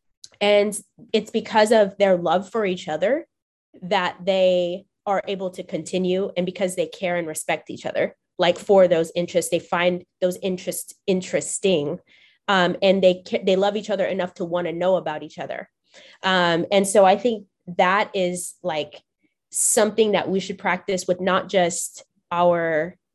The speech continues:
like, not just our significant others, but also the people in our life in general, because the more interest you show in others and the more interest they show in you,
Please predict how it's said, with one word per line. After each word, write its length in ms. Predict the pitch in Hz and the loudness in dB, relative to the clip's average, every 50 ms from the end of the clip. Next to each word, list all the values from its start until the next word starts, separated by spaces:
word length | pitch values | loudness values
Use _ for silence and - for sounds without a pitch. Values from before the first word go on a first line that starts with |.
| _ _ _ _ _ _ | _ _ _ _ _ _
like, 200 | 202 185 185 185 | -2 -2 -2 0
not 180 | 226 226 240 | -2 -2 0
just 140 | 247 262 254 | -2 -2 -2
our 80 | 240 220 | -2 -4
significant 520 | 220 - 202 190 185 202 190 - 180 - - | -4 -4 -6 -4 -4 -6 -6 -6 -8 -6 -6
others, 380 | 180 175 180 190 208 233 226 - | -4 -2 0 0 0 0 -4 -4
but 180 | _ 196 - - | _ -4 -4 -2
also 300 | 190 190 180 - - 190 | -6 -6 -6 -6 -8 -8
the 80 | 175 175 | -8 -8
people 280 | - - 190 - 185 | -12 -14 -6 -4 -4
in 60 | 170 | -2
our 80 | 156 156 | -2 -2
life 340 | 156 160 160 - - - _ - | -2 -2 -2 -2 -4 -10 _ -6
in 160 | - 180 180 | -4 -4 -2
general, 460 | 185 175 165 156 - - - 202 196 | -2 -2 -2 -2 -4 -4 -6 -6 -6
because 360 | - 208 208 240 214 196 - - | -8 -4 0 2 2 2 2 -2
the 80 | - | -2
more 260 | 220 226 226 262 269 - | 0 2 2 2 2 2
interest 480 | 214 202 202 - - 240 226 226 - | 0 -4 -2 -2 -2 -2 -2 -4 -4
you 80 | - 185 | -8 -10
show 420 | 180 - - 180 170 180 190 180 - | -10 -4 -2 0 2 2 0 0 -2
in 120 | 190 180 - | -4 -6 -4
others 560 | - 180 170 180 190 202 233 - - - - _ _ _ _ _ _ _ _ | -6 -2 0 0 0 0 -2 -6 -12 -14 -18 _ _ _ _ _ _ _ _
and 120 | 196 202 202 | -4 -4 -2
the 40 | |
more 200 | 208 196 190 180 - | -2 0 -2 -2 -2
interest 360 | 208 208 202 - 233 220 - | -4 -6 -4 -4 -6 -4 -4
they 80 | 202 185 | -6 -8
show 260 | 185 - 208 185 180 | -6 -4 -2 -2 -2
in 140 | 165 165 165 | -2 -4 -4
you, 340 | 170 190 220 262 302 294 | -4 -4 -4 -4 -6 -10